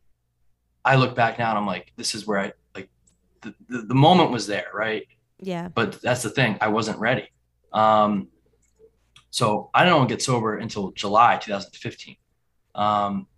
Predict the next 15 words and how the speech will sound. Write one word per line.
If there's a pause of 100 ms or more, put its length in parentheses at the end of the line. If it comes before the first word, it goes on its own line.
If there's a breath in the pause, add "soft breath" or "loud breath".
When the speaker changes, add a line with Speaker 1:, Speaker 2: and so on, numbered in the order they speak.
(100)
Speaker 1:
and
basically
I
go
through
that
last,
those
last
few
months
of,
of
pain. (500)
Um,